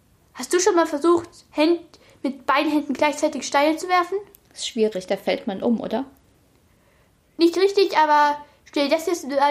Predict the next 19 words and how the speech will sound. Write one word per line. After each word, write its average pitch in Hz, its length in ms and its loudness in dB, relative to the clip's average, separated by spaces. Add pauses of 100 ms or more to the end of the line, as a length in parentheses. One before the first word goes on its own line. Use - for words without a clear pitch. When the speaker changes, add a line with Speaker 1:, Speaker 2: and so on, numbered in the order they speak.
Speaker 1:
nur 311 260 0 (880)
Riesen, 381 400 4 (1000)
die 285 140 2
mit 285 260 -4
hundert 381 260 2
Händen 247 200 -4
gleichzeitig 226 800 -6
Speaker 2:
Mhm. - 40 -12
Speaker 1:
werfen 233 380 -8
und 269 260 -6
drei 294 140 0
davon. 254 380 -6 (1160)
Jo. 254 360 2 (840)
Naja, 254 320 0 (380)
jedenfalls, 311 800 2 (840)
die 269 60 -6
Festung 359 640 0 (360)
war 339 100 2
hinüber. 240 420 -2